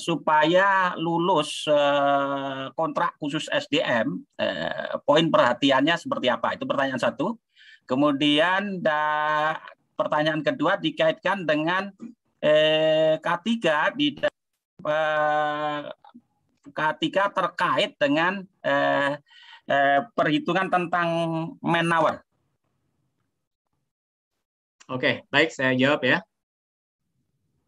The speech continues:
Speaker 2: Pertama, Pak Pantun, untuk masalah yang S D M,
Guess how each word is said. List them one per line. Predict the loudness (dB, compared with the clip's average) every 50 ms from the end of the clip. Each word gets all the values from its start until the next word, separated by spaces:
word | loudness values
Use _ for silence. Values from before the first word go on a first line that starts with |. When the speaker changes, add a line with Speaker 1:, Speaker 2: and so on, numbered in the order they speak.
| _ _
Speaker 2:
Pertama, | -12 -6 -4 -2 -2 0 0 0 0 -2 -4 _ _ _ _ -4
Pak | -2 -2 0
Pantun, | 0 0 0 2 2 0 0 0 -4 -8 -12 _ _ _ _ _ _ -12
untuk | -12 -12 -12 -12
masalah | -10 -6 -4 -4 -4 -2 0 0 2 2 2 2 4 4 2 2 2 2 2 2 0 -2 -6 _ _ _
yang | -10 -8 -8 -8 -10
S | -12 -10 -6
D | -6 -4
M, | -4 -2 -2 -2 -2 -2